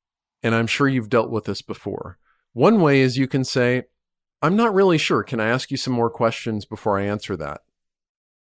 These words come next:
To me, that's the best answer. We want to make sure we fully understand what this person is asking.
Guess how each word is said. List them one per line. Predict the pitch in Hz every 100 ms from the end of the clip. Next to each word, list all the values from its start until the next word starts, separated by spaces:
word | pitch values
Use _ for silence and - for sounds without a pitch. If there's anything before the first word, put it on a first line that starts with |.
| _ _
To | -
me, | 202 226
that's | 180 151 -
the |
best | 117 110 - 101
answer. | 85 - - - _ _ _ _ _ _ _ _
We | 123
want | 127 151
to | 151
make | 147 135
sure | - 123
we | 113
fully | 107 - - 127 123
understand | 113 104 98 - 113 98
what | 95 92
this | 90
person | - 87 - 87
is | 82
asking. | 80 87 - - -